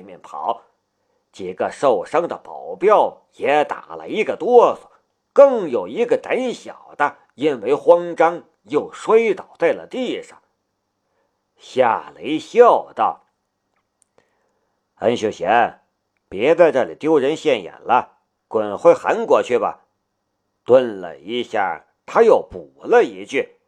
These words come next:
：“再送你一句话，在华国别惹我，不然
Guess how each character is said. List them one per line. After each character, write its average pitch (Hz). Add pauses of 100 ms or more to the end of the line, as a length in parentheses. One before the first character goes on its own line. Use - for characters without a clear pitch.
(1120)
：“再 120
送 127
你 98
一 139
句 139
话， 143 (320)
在 107
华 139
国 113 (140)
别 180
惹 175
我， 123 (280)
不 92
然 95